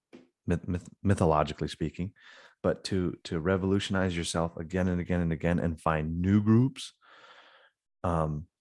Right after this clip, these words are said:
it's a false, it, it's a false group. It's, it's a group that, that has not yet evolved to its highest potential.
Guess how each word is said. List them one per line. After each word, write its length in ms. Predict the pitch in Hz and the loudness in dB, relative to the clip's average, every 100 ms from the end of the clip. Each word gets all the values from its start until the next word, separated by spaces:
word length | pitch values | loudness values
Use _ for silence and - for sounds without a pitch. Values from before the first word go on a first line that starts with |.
| _ - | _ -10
it's 160 | 98 - | -8 -6
a 60 | |
false, 600 | 87 - 95 87 90 - - | -8 0 2 2 0 -8 -8
it, 140 | 98 - | -8 -8
it's 180 | 85 - | -10 -8
a 80 | 76 | -10
false 320 | - 87 80 | 0 0 0
group. 400 | - 82 - - 92 | -6 -6 -6 -10 -10
It's, 180 | - - | -8 -8
it's 160 | 87 - | -8 -8
a 40 | |
group 380 | 82 98 101 - | -6 0 0 0
that, 240 | 85 78 - - | -2 -2 -4 -4
that 180 | 78 - | -4 -2
has 300 | 104 92 92 | -2 -2 0
not 260 | 90 87 | -2 -2
yet 360 | 87 87 80 - - | -2 0 0 -4 -8
evolved 840 | 90 85 82 78 76 78 80 _ _ _ _ _ _ | -8 -2 2 2 2 -2 -6 _ _ _ _ _ _
to 140 | - 73 | -8 -8
its 100 | - | -4
highest 380 | 82 78 - | -2 -2 -4
potential. 580 | - - 82 78 - - | -14 -8 -8 -8 -14 -16